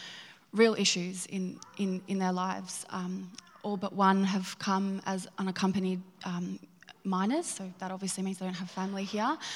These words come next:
And for every single one of the soon-to-be six young women who are working with us, we're the first time they've ever worked in Australia. So it's a lot of work,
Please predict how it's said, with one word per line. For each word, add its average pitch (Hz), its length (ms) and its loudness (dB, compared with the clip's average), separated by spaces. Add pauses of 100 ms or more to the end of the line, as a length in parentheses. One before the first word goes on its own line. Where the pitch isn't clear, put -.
(520)
And 208 300 6
for 202 600 2
every 240 260 6
single 226 380 4
one 202 280 4
of 185 220 -4
the 190 180 2
soon-to-be 208 460 4
six - 640 0 (320)
young 190 260 4
women 196 220 2
who 190 140 2
are 190 60 4
working 196 380 2
with 190 180 0
us, 185 320 -2
we're 190 120 2
the 190 80 2
first 180 360 0
time 180 260 2
they've 101 120 -4
ever 190 160 -4
worked - 460 -2 (380)
in 180 120 0
Australia. - 540 -2 (720)
So 208 380 6 (800)
it's 269 140 6
a 262 60 10
lot 240 140 10
of 202 80 6
work, - 240 2